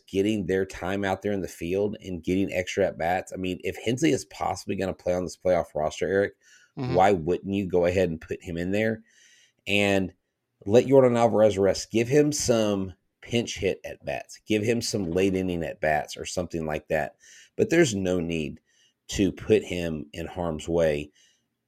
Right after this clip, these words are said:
Speaker 1: Let him get to the playoffs healthy. Let the Astros get to the playoffs healthy. And let's not jeopardize this run because Yordan Alvarez is important. But what I like tonight about Jose Altuve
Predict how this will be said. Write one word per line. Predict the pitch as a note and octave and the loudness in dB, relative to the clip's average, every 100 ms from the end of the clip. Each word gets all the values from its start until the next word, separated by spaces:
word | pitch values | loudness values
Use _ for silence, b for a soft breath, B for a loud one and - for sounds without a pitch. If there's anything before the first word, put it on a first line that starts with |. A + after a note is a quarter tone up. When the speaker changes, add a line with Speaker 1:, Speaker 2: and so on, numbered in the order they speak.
| _ | _
Speaker 1:
Let | F2+ F2 G#2+ C#3 | -8 2 4 4
him | C3 | 2
get | A#2 | -2
to | - | -2
the | F2 | -6
playoffs | - F2 D#2 D#2 | 0 2 2 0
healthy. | F2 C#2+ - C#2+ | -2 -2 -2 -6
Let | D#2+ F2+ | -4 -4
the | - - | -4 -2
Astros | F#2 G#2 - - | -2 0 -2 -2
get | E2 D#2 | -2 -4
to | |
the | D2+ | -4
playoffs | E2 C#2+ C#2 - | 0 0 0 0
healthy. | D#2 - D2 C#2 b b b b _ | -2 0 -6 -6 b b b b _
And | F#2+ G2+ G2+ F#2 | -2 2 2 2
let's | A2+ - | 2 4
not | D3 F#2 | 2 0
jeopardize | - F2+ F#2+ F2 D#2 D#2 | 2 2 4 2 2 0
this | D#2+ - | -4 -4
run | E2 C#2 C#2+ | -4 -6 -8
because | E2 A2 F2+ E2+ | -4 0 0 2
Yordan | A2+ A2+ F#2 | 4 4 2
Alvarez | F2 F2 E2 D#2 | 0 0 -2 -2
is | D#2+ | -8
important. | D2 - D#2+ D#2 D2 b b b b _ | -4 -2 -2 -4 -18 b b b b _
But | G2+ | 2
what | E2+ F#2+ C3 F3 | 4 10 12 12
I | D3+ | 10
like | F#2+ E2+ F2+ E2+ - | 8 4 4 2 -2
tonight | - E2 D2+ - | -6 -4 -6 -10
about | - E2+ E2 | -10 -8 -8
Jose | - F2 E2 | -6 -6 -2
Altuve | D#2+ D2+ - E2 D2 - | -2 -2 -8 -12 -10 -12